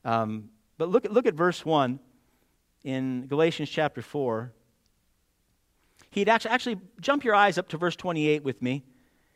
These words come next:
Paul's establishing the law and the promises for Jew and Gentile. And he says in verse twenty-eight, "There is neither Jew nor Greek, there is neither slave nor free, there is no male and female, you are all one in Christ Jesus." And then he says this in verse twenty-nine,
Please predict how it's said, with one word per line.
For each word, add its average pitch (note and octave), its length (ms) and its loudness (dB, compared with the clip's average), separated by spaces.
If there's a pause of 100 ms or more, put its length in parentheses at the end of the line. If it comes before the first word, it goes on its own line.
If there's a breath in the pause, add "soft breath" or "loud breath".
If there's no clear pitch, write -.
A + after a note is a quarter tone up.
(840)
Paul's G#3+ 280 6
establishing F3 880 4
the D3+ 140 2
law F#3+ 300 10
and E3+ 100 4
the D3 60 -2
promises E3 540 2
for D3 120 -2
Jew E3 260 2
and D3 120 2
Gentile. C3 480 4
And C#3 80 0
he D#3 60 -2
says A3 200 4
in F#3+ 80 0
verse F3 160 2
twenty-eight, D#3+ 420 0
"There E3+ 100 2
is D#3+ 100 -2
neither F3 240 6
Jew G3+ 300 -2
nor A#3 180 4
Greek, D#3 360 0
there D#3 180 4
is D3+ 260 2 (240 soft breath)
neither E3 340 8
slave A3+ 420 6
nor G3+ 140 2
free, D#3+ 340 0
there D#3 180 6
is D3 120 0
no A#3 200 6
male G3 320 8
and F3 120 0
female, D#3+ 460 2 (200 soft breath)
you F3 160 4
are E3+ 80 8
all G3 400 8
one F3+ 200 8
in F3 140 0
Christ D#3+ 340 6
Jesus." D3+ 320 0
And C#3 80 -2
then F3 60 0
he B3+ 100 0
says F3 240 0
this D#3+ 220 -2
in C#3+ 80 -2
verse D3+ 180 0
twenty-nine, B2+ 500 -4